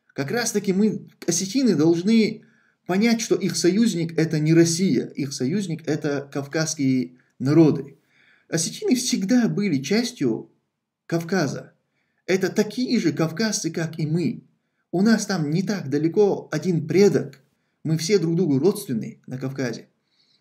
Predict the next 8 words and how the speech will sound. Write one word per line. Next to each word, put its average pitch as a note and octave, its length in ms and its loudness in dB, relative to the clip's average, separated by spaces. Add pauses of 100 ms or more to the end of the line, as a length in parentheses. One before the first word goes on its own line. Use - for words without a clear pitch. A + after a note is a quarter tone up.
(1080)
Поэтому, G#3 640 2
несмотря A#3 520 -2
на E3+ 100 -4
какие-то F3 420 -6
наши D3 360 -6
там, - 280 -14 (140)
э, - 380 -18 (560)
религиозные C3+ 960 2